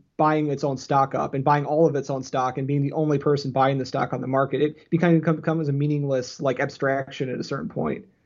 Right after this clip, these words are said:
Um, 'cause this token doesn't confer anything. It doesn't give you any o-, ownership on Celsius. It doesn't give you any special pri-, it gives you, it gives you the privilege to earn, like, more yield on their platform and a couple other things. But in terms of, like, actual, like, legal benefits or, like,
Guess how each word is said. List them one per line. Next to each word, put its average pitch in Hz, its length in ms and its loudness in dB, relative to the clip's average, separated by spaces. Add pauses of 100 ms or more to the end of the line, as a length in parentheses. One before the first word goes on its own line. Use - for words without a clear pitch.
(240)
Um, - 420 -2 (640)
'cause 180 140 6
this 202 120 6
token 240 280 4
doesn't 180 240 2
confer 165 340 -2
anything. 147 320 -6
It 127 60 -10
doesn't 151 220 -2
give 160 140 2
you 151 140 -2
any 151 260 -2
o-, 165 120 2
ownership 175 460 2
on 160 120 2
Celsius. 156 600 2
It - 280 -20
doesn't 156 220 2
give 151 140 2
you 151 140 0
any 147 140 0
special 147 420 -2
pri-, 180 260 0 (120)
it 208 80 4
gives 220 180 4
you, 202 200 0 (120)
it 202 60 0
gives 202 160 2
you 233 80 0
the 196 60 0
privilege 208 320 2
to 175 80 -2
earn, 170 260 2
like, 151 140 0
more 156 200 2
yield 147 300 0
on 147 80 -4
their 139 140 -4
platform 131 500 -2
and 131 80 -6
a 131 40 -8
couple 135 260 -2
other 135 160 -2
things. 123 320 -4
But 143 80 0
in 139 80 0
terms 170 200 4
of, 165 120 4
like, 151 160 4
actual, 151 580 0 (200)
like, 151 200 2
legal 160 680 2 (160)
benefits 160 640 0
or, 147 80 0
like, 131 340 -2